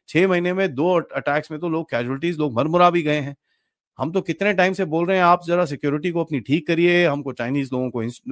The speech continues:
अ, protection दीजिए, हमारे projects को protection दीजिए और हमारी institutions को protection दीजिए, लेकिन आपने कभी ऐसा कुछ करने की कोशिश नहीं करी है। उसके लिए भी आप,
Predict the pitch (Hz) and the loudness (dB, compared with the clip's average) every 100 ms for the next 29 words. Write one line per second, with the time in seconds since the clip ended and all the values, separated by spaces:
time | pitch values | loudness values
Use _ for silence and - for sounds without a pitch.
0 | - 131 113 - 123 170 202 185 180 175 | -6 -4 -4 -4 -2 -2 -2 -4 0 2
1 | 180 - _ _ _ 120 131 135 131 139 | 2 0 _ _ _ -2 0 0 -2 0
2 | 190 - 185 175 160 170 - 165 170 160 | 0 0 -2 -4 -4 -4 -4 -4 -2 2
3 | 180 175 _ _ _ - 165 175 160 190 | 2 0 _ _ _ 0 2 2 2 2
4 | 156 147 185 226 202 180 156 135 139 131 | -2 -4 -2 0 0 0 -2 0 -2 -4
5 | 147 123 123 175 151 139 170 123 135 139 | -6 -4 -2 -2 -2 -4 -4 -2 -2 -2
6 | 170 147 135 175 127 117 139 151 - 117 | -6 -8 -6 -4 -4 -4 -8 -10 -10 -10
7 | 127 131 139 120 127 127 143 139 143 180 | -8 -8 -8 -10 -10 -8 -6 -4 -2 0
8 | 202 143 - 160 165 175 147 | 0 -2 -4 -6 -2 0 0